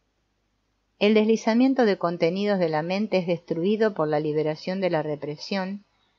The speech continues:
y el esfuerzo de la voluntad. Pierden su gran autoridad y el horror que proporcionarían,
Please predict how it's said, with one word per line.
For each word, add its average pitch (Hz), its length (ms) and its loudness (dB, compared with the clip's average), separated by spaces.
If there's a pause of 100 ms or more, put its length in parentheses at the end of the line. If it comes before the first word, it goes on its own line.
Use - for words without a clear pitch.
(140)
y 160 120 -2
el 160 80 2
esfuerzo 185 480 0
de 165 120 2
la 147 120 0
voluntad. 139 560 -6 (880)
Pierden 226 400 4
su 185 140 -4
gran 190 180 2
autoridad 185 720 2
y 165 120 -2
el 160 100 2
horror 175 360 2
que 160 120 -2
proporcionarían, 147 1120 -4